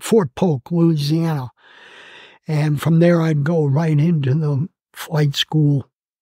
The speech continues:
thing, uh, helicopter school, uh, program.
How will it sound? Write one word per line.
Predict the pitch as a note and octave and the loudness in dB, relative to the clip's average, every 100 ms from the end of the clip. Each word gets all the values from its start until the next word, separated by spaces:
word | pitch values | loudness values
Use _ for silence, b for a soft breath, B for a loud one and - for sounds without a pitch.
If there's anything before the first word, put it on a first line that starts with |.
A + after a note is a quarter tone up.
| _ | _
thing, | D#3 C3 A2+ - _ _ _ - | -4 -4 -4 -14 _ _ _ -4
uh, | D3+ C#3 | 0 0
helicopter | C3 - D3 - B2+ - D3 B2+ | 0 0 0 0 -4 -4 -6 -4
school, | - - D#3 D3 C#3 - _ B B B B _ | -8 -8 -4 -2 -4 -6 _ B B B B _
uh, | D#3 C3+ C3+ C3 | -2 0 -2 -4
program. | - D#3+ D#3 D3+ C#3+ C#3 | 0 2 4 2 0 -2